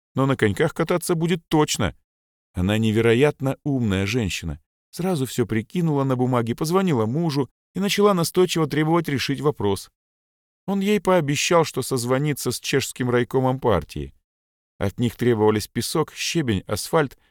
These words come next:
маленький каток — два столба, электрокабель, два фонаря и трубы для ворот. И что ты думаешь?» «Что, парторг с чехами решил все вопросы?» «Именно,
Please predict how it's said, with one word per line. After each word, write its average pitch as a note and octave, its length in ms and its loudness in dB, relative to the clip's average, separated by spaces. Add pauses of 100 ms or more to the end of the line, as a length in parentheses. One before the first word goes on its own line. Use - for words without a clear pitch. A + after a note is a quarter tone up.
(160)
маленький F3+ 420 0
каток — E3+ 420 0 (240)
два E3 200 0
столба, A#2+ 540 0 (220)
электрокабель, D3+ 880 0
два C3 200 4
фонаря B2+ 440 2
и - 180 -2
трубы D3 380 -2
для A2+ 180 4
ворот. A2 320 4 (460)
И F3+ 60 -2
что G3+ 200 0
ты F#3 120 -2
думаешь?» D#3+ 460 -2 (540)
«Что, A2+ 400 2 (320)
парторг A2 480 2
с - 40 -12
чехами B2+ 460 0
решил B2 320 0
все - 160 -4
вопросы?» C3 540 0 (760)
«Именно, C3 600 0